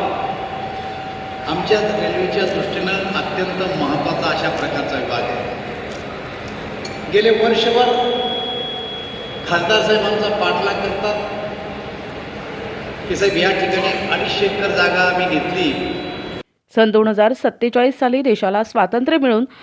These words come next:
Speaker 2: शंभर वर्ष पूर्ण होणार असून जगातील विकसनशील देशात भारत अव्वल क्रमांकावर येण्याच्या दृष्टीनं पंतप्रधान मोदीजी अहोरात्र काम करत आहेत. परिणामी दोन हजार सत्तेचाळीस सालापर्यंत भारत देश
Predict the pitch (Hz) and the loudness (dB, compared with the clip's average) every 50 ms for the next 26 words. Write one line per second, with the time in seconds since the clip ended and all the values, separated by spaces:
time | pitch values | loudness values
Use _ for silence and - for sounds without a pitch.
0 | - - - - - 339 294 294 294 349 440 415 370 302 - 320 302 - 269 247 | -20 -16 -4 2 4 6 6 8 8 8 8 8 8 6 6 4 4 4 4 2
1 | 208 233 226 226 208 196 185 180 185 185 185 277 220 165 156 - - _ - - | 4 2 4 4 4 4 6 4 4 4 2 2 2 2 0 -2 -8 _ -20 -20
2 | - - - 190 196 240 233 240 233 233 233 277 294 302 - - 220 247 226 - | -16 -12 -2 4 4 6 6 6 6 4 4 2 0 0 0 0 2 2 4 6
3 | 285 294 285 349 349 349 330 - 359 330 311 214 208 208 - 262 226 180 190 - | 4 4 6 4 2 2 4 4 2 4 4 4 4 4 4 4 6 6 4 2
4 | - _ _ - - - _ - 214 247 262 269 302 302 233 226 - - - - | -2 _ _ -20 -20 -14 _ 0 4 4 6 8 8 6 6 4 2 2 4 4
5 | 240 202 247 302 349 - 339 262 208 190 185 185 180 185 185 190 214 233 226 196 | 6 6 6 6 6 6 4 2 2 2 0 2 2 2 4 4 4 4 4 2
6 | 175 175 175 170 202 196 185 175 175 - - 262 294 277 202 156 151 - - - | 2 2 2 2 0 0 0 -2 -4 -2 0 2 4 4 4 2 0 -2 -10 -20
7 | _ _ _ - 220 214 208 233 214 226 226 208 226 240 262 262 233 196 185 180 | _ _ _ 2 4 4 4 4 2 2 2 2 2 2 2 4 4 4 4 4
8 | 240 262 247 262 233 220 247 233 - - - - - _ - 285 285 - 381 427 | 4 2 2 2 0 0 0 -4 -8 -20 -20 -20 -4 _ 4 4 6 8 6 8
9 | 415 381 320 - 277 277 269 262 214 202 196 180 170 170 170 170 160 165 156 156 | 8 6 6 6 4 4 6 6 4 4 4 2 2 2 2 0 0 -2 -2 -4
10 | _ _ _ _ _ _ _ _ _ _ _ _ - 214 196 202 196 190 196 214 | _ _ _ _ _ _ _ _ _ _ _ _ 4 4 6 6 4 4 4 2
11 | 247 302 - - - - _ - 196 233 254 254 254 226 247 262 269 - 254 220 | 0 -2 -4 -8 -14 -20 _ 2 6 6 8 8 6 6 6 4 4 4 2 0
12 | - - 262 247 277 262 269 285 285 - 262 247 247 233 240 247 247 240 240 233 | 2 0 2 4 4 4 4 4 2 2 4 4 4 4 4 4 2 2 2 2
13 | 262 269 254 233 220 180 196 202 196 180 220 226 190 180 - - | 0 0 0 0 2 4 4 4 4 4 2 2 2 2 0 -4